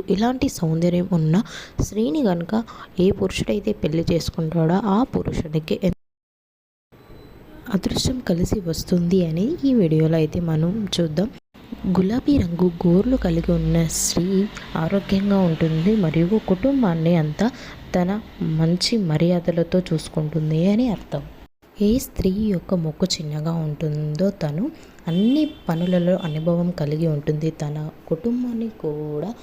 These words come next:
తన అనుభవంతో నెట్టుకు వస్తుంది అని అర్థం. ఎలాంటి కష్టాలు రాకుండా చూసుకుంటుంది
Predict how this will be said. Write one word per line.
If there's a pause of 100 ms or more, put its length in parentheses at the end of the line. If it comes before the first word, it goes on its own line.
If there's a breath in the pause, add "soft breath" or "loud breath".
(320 loud breath)
తన (180)
అనుభవంతో
నెట్టుకు
వస్తుంది (100)
అని
అర్థం. (200)
ఎలాంటి (100)
కష్టాలు
రాకుండా
చూసుకుంటుంది